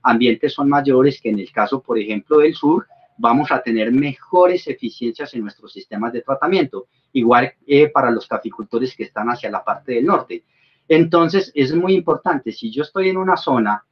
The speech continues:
en donde puedo tener unas temperaturas promedio al interior de nuestras unidades de tratamiento de treinta grados Celsius, yo podría utilizar los sistemas de tratamiento. Pero si estoy para los lados del Cauca, de Nariño, en donde vamos a tener unas temperaturas menores,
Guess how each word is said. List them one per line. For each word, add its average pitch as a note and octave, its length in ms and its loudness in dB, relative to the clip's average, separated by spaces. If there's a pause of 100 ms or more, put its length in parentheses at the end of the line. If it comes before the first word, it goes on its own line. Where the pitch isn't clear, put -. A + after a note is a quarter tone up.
(160)
en A#2+ 180 2
donde A#2+ 240 0
puedo D3 400 2
tener C3 300 0
unas D#3 200 -2
temperaturas B2 720 -4
promedio B2+ 680 -2
al A2 200 -4
interior G#2+ 440 -6
de C#3 140 -6
nuestras B2 340 -8
unidades A2 280 -8
de B2+ 100 -4
tratamiento A2 560 -10
de B2+ 80 -6
treinta A2 320 -10
grados B2+ 300 0
Celsius, B2 460 -2 (360)
yo A2+ 140 2
podría C3+ 300 4
utilizar G#2 440 -2
los A2 160 -2
sistemas G2+ 380 -10
de G2+ 100 -6
tratamiento. G#2+ 640 -4 (280)
Pero B2+ 200 4
si B2+ 140 2
estoy C3+ 220 2
para D#3+ 220 2
los A#2 220 2
lados A2 180 0
del B2+ 180 -4
Cauca, B2+ 500 0
de G#2+ 140 -6
Nariño, A#2 560 0
en G#2+ 60 -6
donde G2+ 200 -8
vamos A2+ 220 -2
a B2+ 80 -4
tener G#2 220 -16
unas C3 180 -6
temperaturas A#2 640 -8
menores, C#3+ 500 0